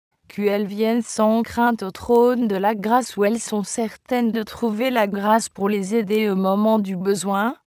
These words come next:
parce que ces besoins est ressenti par notre Sauveur au moment même où il se manifeste.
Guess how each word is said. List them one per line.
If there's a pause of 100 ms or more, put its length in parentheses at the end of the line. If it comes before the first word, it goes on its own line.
(260)
parce
que
ces
besoins
est
ressenti
par
notre
Sauveur
au
moment
même
où
il
se
manifeste.